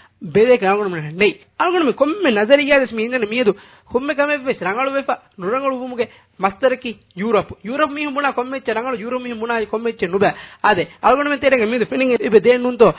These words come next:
Algonu men mai me fe muskuli ma du kolla manzaru. Ade. Kida main be hen du kola darin e dani.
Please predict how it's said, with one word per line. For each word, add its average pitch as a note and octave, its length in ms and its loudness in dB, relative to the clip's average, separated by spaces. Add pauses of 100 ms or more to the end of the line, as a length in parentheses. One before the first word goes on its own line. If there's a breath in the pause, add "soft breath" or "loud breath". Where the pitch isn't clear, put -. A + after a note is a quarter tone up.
(120)
Algonu A3 340 4
men E3+ 80 -2
mai G3+ 180 0
me A#3+ 160 -2
fe G#3 200 0
muskuli G3+ 360 -2
ma F#3+ 120 -2
du G#3 140 2
kolla G#3+ 280 6
manzaru. F#3+ 380 0 (260 soft breath)
Ade. F3 420 2 (600)
Kida A#3 200 0
main A#3 300 -2
be A#3 120 2
hen G#3 140 -2
du A3+ 100 -4
kola A3+ 280 0
darin F#3+ 300 -2
e E3 60 -4
dani. F3+ 300 -2